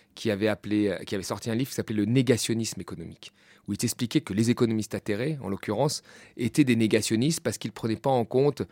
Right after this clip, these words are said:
les aspects de la science et que l'économie était devenue une science dure comme la médecine. Et là, on voit qu'à la crise du covid, les médecins n'étaient pas du tout d'accord entre eux. Il y a eu des débats é-, énormes entre médecins, entre grands chercheurs de, de la médecine.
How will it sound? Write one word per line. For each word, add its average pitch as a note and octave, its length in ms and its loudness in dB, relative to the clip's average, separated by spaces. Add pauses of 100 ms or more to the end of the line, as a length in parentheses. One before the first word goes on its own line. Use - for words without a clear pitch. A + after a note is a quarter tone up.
(300)
les G#2+ 200 -6
aspects B2 220 0
de A#2 100 -2
la G#2 100 0
science A2+ 540 -2
et B2 100 -6
que A#2 140 -6
l'économie B2+ 500 2
était A#2+ 160 -2
devenue A2+ 220 0
une B2+ 80 -2
science A2+ 340 0
dure C3+ 280 6
comme B2 160 2
la B2 80 4
médecine. G#2+ 420 -2 (520)
Et - 100 -2
là, C#3+ 120 10
on C3+ 40 10
voit C#3 120 10
qu'à C3+ 120 2
la A#2 100 4
crise A#2+ 180 -4
du A#2 80 0
covid, A#2+ 300 2
les B2 140 2
médecins A2 260 0
n'étaient A2+ 200 -6
pas D3 160 -2
du B2 120 -6
tout E3 120 -6
d'accord D3 360 -4
entre D3 220 -4
eux. - 80 -6 (320)
Il - 40 -6
y G#2+ 40 0
a G#2+ 40 4
eu - 20 2
des A2+ 120 0
débats A#2+ 340 4
é-, C3+ 260 2
énormes D#3+ 340 8
entre A#2 200 0
médecins, A2+ 380 0 (220)
entre A2 260 -2
grands C3+ 220 6
chercheurs D3+ 500 2
de, G2 180 0 (320)
de - 60 0
la G#2+ 80 4
médecine. G#2 420 -2